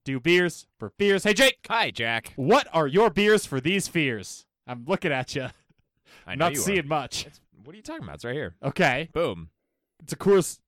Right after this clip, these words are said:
Speaker 1: It's a Coors.
Speaker 2: It's a Coors Banquet.
Speaker 1: It's a Coors
Speaker 2: Okay?
Speaker 1: Banquet.
Speaker 2: It's a Co-, it's an original.
Speaker 1: It's a Coors.
Speaker 2: Uh, we're getting into why I picked this movie with this beer selection. So this, I was on a little vacation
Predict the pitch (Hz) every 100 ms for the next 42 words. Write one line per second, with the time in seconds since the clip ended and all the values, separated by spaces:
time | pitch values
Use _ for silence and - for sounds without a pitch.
0 | _ - - 151 110 - - 151 185 120
1 | 107 131 - 80 85 - 185 220 180 -
2 | 123 113 135 131 113 - 135 - 113 104
3 | 95 85 117 101 80 67 - _ 139 -
4 | 190 - 208 127 - - 135 131 123 139
5 | 156 165 160 151 135 113 110 101 110 92
6 | 98 90 76 76 - 90 87 85 82 -
7 | 78 78 87 82 - 110 101 101 98 -
8 | 95 131 185 - - - _ _ - 92
9 | 107 110 107 113 110 110 107 101 95 90
10 | 87 95 120